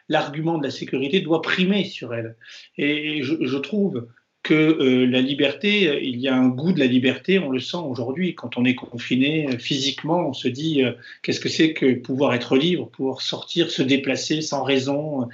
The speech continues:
sans être cadastré, et cetera, euh, bon, torpillé par toute une, une série de radars, et cetera. Euh, le risque aujourd'hui, c'est que justement ce sentiment, ce goût de la liberté finisse par s'estomper quelque peu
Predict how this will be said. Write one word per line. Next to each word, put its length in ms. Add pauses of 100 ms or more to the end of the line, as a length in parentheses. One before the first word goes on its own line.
(260)
sans 360
être 300
cadastré, 760
et 80
cetera, 920
euh, 140 (220)
bon, 220 (260)
torpillé 600
par 360
toute 220
une, 100
une 380
série 380
de 80
radars, 420
et 100
cetera. 500 (540)
Euh, 240
le 160
risque 320
aujourd'hui, 400
c'est 180
que 120
justement 340
ce 180
sentiment, 640
ce 180
goût 260
de 40
la 60
liberté 580 (280)
finisse 520
par 240
s'estomper 840
quelque 260
peu 320